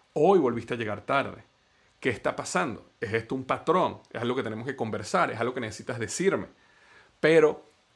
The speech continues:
eh, al ser específico, no hay, no hay punto a la defensiva. Es una realidad, es un hecho. Eso es lo que pasó. Mientras que cuando utilizas palabras como siempre o nunca, y esto funciona no solo en el proceso de confrontación, esto funciona en cualquier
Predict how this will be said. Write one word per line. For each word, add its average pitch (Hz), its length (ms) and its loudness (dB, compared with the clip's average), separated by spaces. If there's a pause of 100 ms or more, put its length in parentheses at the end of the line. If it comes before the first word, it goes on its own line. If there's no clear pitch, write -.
(140)
eh, 135 280 -2
al 131 160 -2
ser 170 200 2
específico, 190 600 -4
no 127 360 0
hay, 131 460 0 (300)
no 135 340 2
hay 156 440 2 (500)
punto 180 320 2
a - 20 6
la 123 80 4
defensiva. 120 500 -2
Es 123 60 -6
una 165 180 0
realidad, 127 580 2
es 113 100 -10
un 143 220 -6
hecho. 165 440 -6 (320)
Eso - 200 -6
es 151 40 -2
lo 165 100 0
que 147 100 -2
pasó. 135 520 0 (520)
Mientras 139 460 -2
que 123 140 -6
cuando 127 200 -2
utilizas 139 360 -2
palabras 131 320 0
como 123 200 -6
siempre 165 380 -2
o 143 40 0
nunca, 185 220 0
y 120 60 0
esto 123 140 -6
funciona 175 300 -2
no 180 100 -2
solo 170 240 0
en 180 60 0
el 160 80 -4
proceso 120 360 -4
de 180 60 -6
confrontación, 131 640 -4
esto 190 160 -8
funciona 175 280 -6
en 190 60 -4
cualquier 156 920 -4